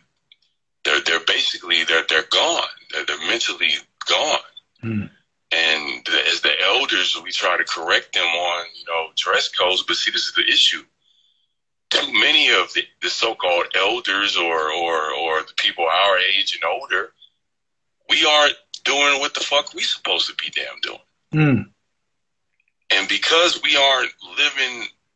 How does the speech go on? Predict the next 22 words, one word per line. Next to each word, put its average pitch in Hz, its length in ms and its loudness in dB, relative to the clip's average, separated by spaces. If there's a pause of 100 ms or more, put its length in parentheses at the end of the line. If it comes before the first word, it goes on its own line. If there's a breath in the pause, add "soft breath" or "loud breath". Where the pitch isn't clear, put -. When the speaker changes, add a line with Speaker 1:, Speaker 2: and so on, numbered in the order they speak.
(340)
Speaker 1:
the 101 140 -6
way 131 200 0 (240)
we 120 140 -6
were 104 220 -14 (120)
destined 120 440 -2
to 95 120 0
live 110 240 2
like 98 200 2
the 87 120 -2
ancestors, 101 640 0
and 95 140 0 (480)
because 147 360 0
we're 120 180 0
out 120 280 4
here 117 220 -2
perpetuating 107 920 0 (300 loud breath)
all 117 240 2
these 107 240 -2
agendas, 143 540 -4
these - 260 -2
young 190 220 0
people – - 480 -4